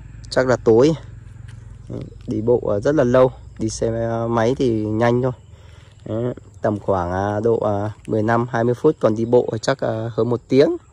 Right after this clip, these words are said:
Nếu mà vác đồ nữa chắc phải tầm khoảng hai tiếng mới đến nơi. Mà tôn thì cũng khá dài, cho nên là đi lại cũng rất là vướng.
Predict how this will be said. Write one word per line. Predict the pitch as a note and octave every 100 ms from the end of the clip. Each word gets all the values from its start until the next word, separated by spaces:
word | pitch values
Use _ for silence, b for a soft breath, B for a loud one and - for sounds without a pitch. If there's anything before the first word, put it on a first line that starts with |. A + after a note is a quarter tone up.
| _
Nếu | -
mà | B2+ A#2
vác | A#3+ A#3+
đồ | D3+ C3
nữa | A#2
chắc | B2+ C#3
phải | - A2
tầm | A#2 A2+
khoảng | G#2+
hai | A2+ A#2
tiếng | - C#3
mới | D#3+
đến | E3
nơi. | E3 D#3 - b b b b b
Mà | A#2+ A#2 -
tôn | C3 C3
thì | C3
cũng | A#2+ C3
khá | C3+ B2+ C#3+
dài, | D3+ C3+ C3
cho | - A2+
nên | A#2+ B2
là | A#2+ A2+ - b b _
đi | - A#2
lại | B2+ B2+ -
cũng | - C3+
rất | D3+
là | D#3+
vướng. | B2+ C3+ C#3